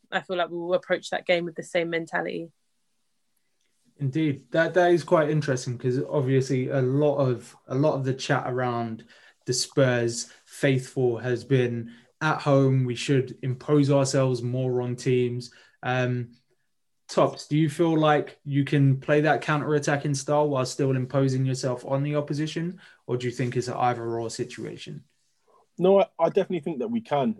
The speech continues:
Speaker 3: impose, uh, that counter-attacking, uh, style on, on Leeds. I feel like I've watched a fair bit of them. They have been, like, quite good to watch, but as Eleanor has said, they have been fairly open. Um,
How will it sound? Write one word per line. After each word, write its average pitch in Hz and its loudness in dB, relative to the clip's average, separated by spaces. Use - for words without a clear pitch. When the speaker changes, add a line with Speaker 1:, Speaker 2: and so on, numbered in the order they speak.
Speaker 3:
impose, 104 -4
uh, 104 -4
that 104 -2
counter-attacking, 101 -6
uh, 95 2
style 92 0
on, 87 -4
on 92 -4
Leeds. 90 0
I - 4
feel 110 8
like 95 2
I've 107 4
watched - 4
a 117 -14
fair 104 4
bit 98 2
of - -12
them. 90 -2
They 110 6
have 120 6
been, 101 4
like, 98 0
quite 104 2
good 101 -2
to 107 -2
watch, 107 2
but 95 -2
as 92 -6
Eleanor 95 0
has 87 -8
said, 87 -4
they 92 0
have 92 0
been 87 -2
fairly 85 2
open. 92 2
Um, 85 -2